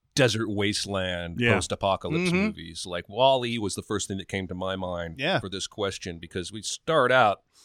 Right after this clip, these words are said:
Speaker 1: and all of humanity, except those on the ship, have been, it's been wiped out. You know, it sort of suggests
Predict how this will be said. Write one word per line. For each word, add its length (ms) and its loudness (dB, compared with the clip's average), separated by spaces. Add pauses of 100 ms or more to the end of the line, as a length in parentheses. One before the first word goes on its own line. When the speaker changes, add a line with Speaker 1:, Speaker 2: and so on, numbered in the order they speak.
(360)
Speaker 1:
and 260 -2
all 200 6
of 80 4
humanity, 540 2
except 340 -4
those 220 -2
on 140 0
the 80 -2
ship, 380 -2
have 220 -6
been, 140 -10
it's 200 -12 (180)
been 120 -4
wiped 320 0
out. 240 0 (140)
You 60 -6
know, 140 0
it 140 -8
sort 280 2
of 140 0 (460)
suggests 1000 0